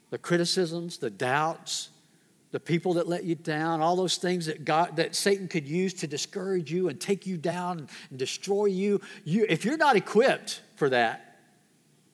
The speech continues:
he'll take you down. There, there's a passage that Peter said in First Peter five and verse eight. He said this, "Be alert and of sober mind. Your enemy, the devil, prowls around like a roaring lion looking for someone to devour."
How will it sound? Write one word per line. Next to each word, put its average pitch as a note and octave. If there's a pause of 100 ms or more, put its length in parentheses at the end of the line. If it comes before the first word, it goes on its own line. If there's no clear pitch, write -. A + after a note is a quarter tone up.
(100)
he'll C#3
take C#3+
you C3
down. A#2+ (160)
There, G#3
there's F#3+
a F#3
passage G#3+
that F#3+
Peter G#3
said E3+
in E3
First F#3+
Peter F#3
five F3+
and D#3+
verse D#3+
eight. E3
He C#3+
said D3
this, C3+ (240)
"Be A3
alert G3+
and D#3
of D#3+
sober A#3+
mind. C#3 (200)
Your G3+
enemy, C#4
the G3+
devil, G#3
prowls G#3+
around F3+
like E3
a D#3
roaring A#3
lion C#3 (260)
looking A3+
for G3+
someone F3
to E3+
devour." C3+